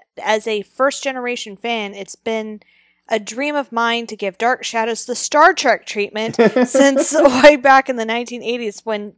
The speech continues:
Speaker 1: Next Generation was announced. So I'm beyond thrilled and humbled to, and to be interested with this resurrection." In November twenty twenty, T V Line reported that the series was no longer in development, so we're okay with T V stuff. So,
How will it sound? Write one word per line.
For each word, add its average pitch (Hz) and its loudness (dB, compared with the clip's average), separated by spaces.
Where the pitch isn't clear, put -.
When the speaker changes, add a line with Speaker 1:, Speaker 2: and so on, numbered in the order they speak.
Speaker 1:
Next 220 -8
Generation 214 -8
was 180 -8
announced. 160 -14
So 277 -2
I'm 262 -4
beyond 240 -4
thrilled 220 -2
and 202 -10
humbled 202 -8
to, 180 -6
and 233 -6
to 220 -16
be 254 -6
interested 226 -8
with 208 -4
this 202 -10
resurrection." 180 -10
In 294 -4
November 262 0
twenty 240 -8
twenty, 233 -6
T 240 -10
V 233 -8
Line 220 -4
reported 214 -6
that 208 0
the 202 -16
series 208 -4
was 196 -8
no 190 -8
longer 180 -10
in 165 -14
development, 214 -6
so 185 -8
we're 175 -8
okay 170 -12
with 165 -18
T 160 -18
V 151 -20
stuff. - -20
So, 277 0